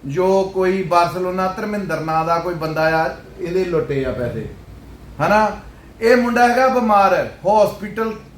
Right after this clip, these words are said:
ਦੇ ਵਿੱਚ ਇਹ ਦਾਖਲ ਰਿਹਾ ਬਹੁਤ ਟਾਈਮ, ਨਾ ਇਹ ਕੰਮ ਕਰ ਸਕਦਾ ਆ, ਇਹਦਾ ਅੱਧਾ ਸਰੀਰ ਕੰਮ ਕਰਨੋਂ ਹਟ ਗਿਆ ਸੀਗਾ। ਦਿਮਾਗ ਦੇ, ਸਰੀਰ ਦੇ ਕੁਝ ਹਿੱਸੇ ਜਿਹੜੇ ਆ, ਦਵਾਈ ਚੱਲਦੀ ਆ।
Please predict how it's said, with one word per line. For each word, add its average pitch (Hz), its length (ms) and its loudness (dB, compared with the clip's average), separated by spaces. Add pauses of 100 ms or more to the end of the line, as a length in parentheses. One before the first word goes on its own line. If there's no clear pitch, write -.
(160)
ਦੇ 196 120 -2
ਵਿੱਚ 196 360 4
ਇਹ 214 360 2
ਦਾਖਲ 175 280 2
ਰਿਹਾ 196 240 4
ਬਹੁਤ 180 360 2
ਟਾਈਮ, 147 240 0 (520)
ਨਾ 214 400 4
ਇਹ 233 140 2
ਕੰਮ 214 320 2
ਕਰ 196 260 0
ਸਕਦਾ 175 600 -2
ਆ, - 140 -6 (280)
ਇਹਦਾ 208 380 2
ਅੱਧਾ 208 300 0
ਸਰੀਰ 220 340 -2
ਕੰਮ 202 340 0
ਕਰਨੋਂ 196 460 0
ਹਟ 165 120 -2
ਗਿਆ 185 260 0
ਸੀਗਾ। 214 340 0 (760)
ਦਿਮਾਗ 185 500 0
ਦੇ, 220 180 2
ਸਰੀਰ 196 380 -8
ਦੇ 208 160 -2
ਕੁਝ 208 260 -2
ਹਿੱਸੇ 190 420 -2
ਜਿਹੜੇ 196 280 -2
ਆ, 202 100 4
ਦਵਾਈ 170 360 0
ਚੱਲਦੀ 180 500 -2
ਆ। 196 300 2